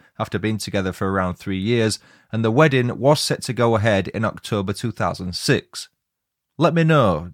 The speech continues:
do you think I'm right? Do you get them same narcissistic vibes from Dyson? Their relationship eventually began to show signs of strain, with the majority of their most heated arguments being over such trivial things as housework.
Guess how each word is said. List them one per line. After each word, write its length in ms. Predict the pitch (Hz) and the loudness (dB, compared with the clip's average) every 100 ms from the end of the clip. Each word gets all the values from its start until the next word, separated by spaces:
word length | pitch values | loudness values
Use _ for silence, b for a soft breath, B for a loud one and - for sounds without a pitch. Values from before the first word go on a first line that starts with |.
| _ - | _ -6
do 80 | |
you 40 | 123 | -2
think 160 | 160 | 2
I'm 160 | 165 151 | 2 4
right? 380 | 165 185 185 - - | 4 2 -2 -8 -6
Do 80 | 123 | 0
you 40 | |
get 160 | 160 147 | 2 2
them 140 | 147 | 0
same 280 | - 151 143 | 2 0 4
narcissistic 640 | 147 151 143 - 143 - 123 | 2 2 0 -2 -4 -6 2
vibes 280 | 139 143 | 4 4
from 180 | - 139 | 2 0
Dyson? 460 | 123 131 139 165 147 _ _ _ _ _ _ _ _ _ _ - | 4 4 4 0 -4 _ _ _ _ _ _ _ _ _ _ 2
Their 120 | 151 | 6
relationship 720 | 156 180 208 - 156 - 147 | 6 6 4 2 0 2 2
eventually 520 | 139 151 190 - 143 | 4 4 4 2 0
began 340 | 120 120 139 143 | 0 2 2 2
to 100 | 123 | -2
show 220 | - 123 | 0 0
signs 420 | - 139 127 117 | 2 4 4 2
of 140 | 95 - | 0 2
strain, 640 | - 143 160 110 78 85 - | 2 2 4 2 0 -4 -8
with 140 | 95 | -4
the 100 | 98 | -2
majority 600 | 92 90 113 107 107 127 | -2 0 4 4 4 2
of 120 | 127 | 2
their 140 | 110 104 | 2 2
most 380 | 107 104 98 - | 0 -2 -2 -2
heated 360 | 147 180 110 | 0 0 2
arguments 480 | 95 90 95 104 90 | 2 2 0 -4 -6
being 380 | - 120 110 107 | -2 -2 0 -2
over 220 | 117 110 | -4 -4
such 360 | - - - - | -6 -6 -8 -6
trivial 400 | - 131 120 95 | -4 0 0 -2
things 540 | - 180 135 120 113 | -2 -2 -2 -2 -4
as 160 | 104 - | -6 -4
housework. 840 | - 156 147 - 101 78 - | 2 2 2 -2 -2 -2 -8